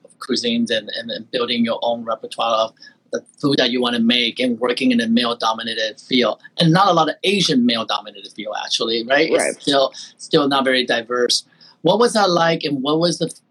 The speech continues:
Speaker 1: type of food that drawn you into loving the kitchen?
Speaker 2: Um, it's, you know, growing up in, in a restaurant, you know, we, our,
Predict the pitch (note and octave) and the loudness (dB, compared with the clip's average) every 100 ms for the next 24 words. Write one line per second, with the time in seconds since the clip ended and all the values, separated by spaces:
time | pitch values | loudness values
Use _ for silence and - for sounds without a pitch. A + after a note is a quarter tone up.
0 | - - D#3 D3+ - D#3 C#3 C3 A#2 - | -8 -4 -2 -4 0 2 4 2 -2 -2
1 | B2 B2 B2+ A#2 G#2+ G#2 A2+ - A#2+ G#2+ | 0 2 2 0 -2 -2 -4 -2 -4 -2
2 | G#2+ G#2+ G#2+ G#2+ G2+ - - - - - | -2 -2 -8 -12 -12 -6 -6 -6 -18 -20
3 | _ _ _ _ _ _ _ _ _ G#3+ | _ _ _ _ _ _ _ _ _ 2
4 | A#3+ B3 B3 - - C4+ - - - - | 4 4 2 -2 2 2 2 -12 -14 -14
5 | _ _ _ - A#3+ A#3+ A#3 - G3 B3+ | _ _ _ -6 0 2 2 0 -2 2
6 | D4+ F#4+ F#4+ - G#3+ A3 G#3 A3+ _ _ | 2 2 -2 2 2 2 0 -4 _ _
7 | _ _ _ _ _ _ - G3+ G#3+ F3+ | _ _ _ _ _ _ 0 2 4 6
8 | D#3+ - A#3 A3+ A#3+ A#3 F#3+ F3 F3 F#3 | 4 2 2 2 2 0 0 2 4 4
9 | F#3 F3+ F3+ - _ _ - F3+ F#3 F3+ | 4 6 4 2 _ _ -4 2 4 4